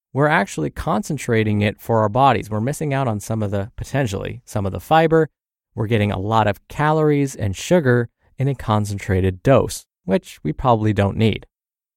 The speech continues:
And I can't say enough how important it is to practice meal planning. I said that I wasn't going to give you an inspirational quote, but you know what? One just hit me. I love this one from Weight Watchers.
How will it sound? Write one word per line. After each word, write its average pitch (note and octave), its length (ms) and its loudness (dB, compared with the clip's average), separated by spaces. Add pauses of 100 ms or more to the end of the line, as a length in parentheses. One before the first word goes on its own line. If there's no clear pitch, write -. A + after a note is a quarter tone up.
(140)
And A2+ 160 2
I A2 80 4
can't D3+ 400 0 (180)
say C3 340 2
enough B2+ 280 2
how A2+ 160 0
important A#2 360 0
it G#2+ 100 -2
is A2 320 2
to - 100 -10
practice A2 420 -2
meal G#2 180 2
planning. G2+ 420 -4 (500)
I C#3+ 80 -2
said E3+ 180 2
that D#3 120 2
I C3+ 40 4
wasn't C#3 320 0
going C#3 180 2
to A#2 60 -14
give B2 160 0
you A#2+ 60 2
an A2+ 80 2
inspirational A2+ 500 0
quote, C#3+ 420 0
but A2+ 120 -2
you B2+ 80 0
know C#3+ 60 4
what? C#3+ 180 2
One C#3 220 2
just C#3 220 0
hit - 160 -4
me. - 200 -8 (480)
I B2+ 60 0
love E3+ 180 4
this E3+ 180 0
one C3+ 220 2
from G#2+ 280 0
Weight G#2 220 0
Watchers. - 500 -8